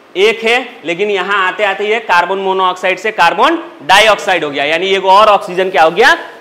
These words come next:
जुड़ गया। तो एडिंग हो गया, तो क्या हो गया, ऑक्सीडेशन। ठीक है, तो gain of oxygen भी आपका क्या हो गया, ऑक्सीडेशन। तो इस तरह से आप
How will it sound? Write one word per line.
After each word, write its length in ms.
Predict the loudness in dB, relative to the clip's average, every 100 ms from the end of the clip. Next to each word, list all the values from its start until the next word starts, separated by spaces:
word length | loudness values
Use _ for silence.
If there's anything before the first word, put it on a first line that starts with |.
| -20
जुड़ 280 | -4 0 2
गया। 260 | 2 0 -2 -8 -20 -16
तो 60 | -8 0
एडिंग 300 | 0 2 0
हो 100 | 0
गया, 160 | 0 -2
तो 120 | -2
क्या 140 | 0
हो 100 | 0
गया, 240 | 4 2 2 -4 -16 -6
ऑक्सीडेशन। 680 | -4 -4 -6 -6 -8 -8 -14 -16 -20 -20 _ -12
ठीक 120 | -4
है, 160 | -2 -2 -6 -16 -16
तो 80 | -10
gain 300 | -4 -4 -4
of 160 | -6
oxygen 460 | -8 -8 -10 -8 -8
भी 100 | -8
आपका 300 | -8 -4 -2 -2 -6 -20 -20 -6
क्या 100 | -4
हो 100 | -2
गया, 240 | -2 -4 -4 -6
ऑक्सीडेशन। 520 | -6 -6 -12 -12 -12
तो 100 | -12
इस 180 | -10 -6
तरह 200 | -4 -4
से 140 | -4
आप 220 | -2 -2